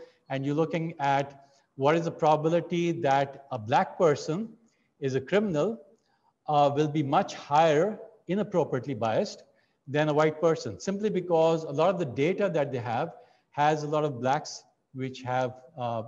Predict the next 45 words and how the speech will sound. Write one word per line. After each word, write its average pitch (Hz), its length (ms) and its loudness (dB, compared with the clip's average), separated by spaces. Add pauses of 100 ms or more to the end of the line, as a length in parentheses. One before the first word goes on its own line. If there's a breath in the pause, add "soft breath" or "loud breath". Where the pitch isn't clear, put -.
(120)
you 127 100 -10
know, 113 260 -8
are 120 120 -6
criminals, 139 540 -8 (220)
okay? 147 240 -6 (300 loud breath)
So 180 440 -2
this 214 180 2
kind 220 240 0
of, 208 300 -4
uh, 143 240 2 (140)
bias 185 440 2 (120)
creeps 208 320 -4
in 180 260 -6
into 160 200 -6
the 143 80 -2
data 139 280 0
as 127 180 -2
well. 113 260 -2 (420 soft breath)
Gender 175 320 0
bias 170 340 2
comes 127 260 -6
in, 113 140 -10 (380)
okay? 123 220 -6 (260 loud breath)
All 202 220 4
kinds 180 240 -2
of 151 120 -4
biases 147 500 0
come 156 200 -2
in 143 200 -6
with 143 160 -4
the 135 60 -6
data. 104 360 -6
So 156 160 -6
that, 180 380 0 (200)
that 196 460 2 (200)
is 190 180 4
a 196 40 0
problem 190 280 4
with 185 140 -2
humans. 202 420 -2 (580)
But 151 120 4
again, 165 480 2
your 143 160 0
points 180 300 0
are 160 240 4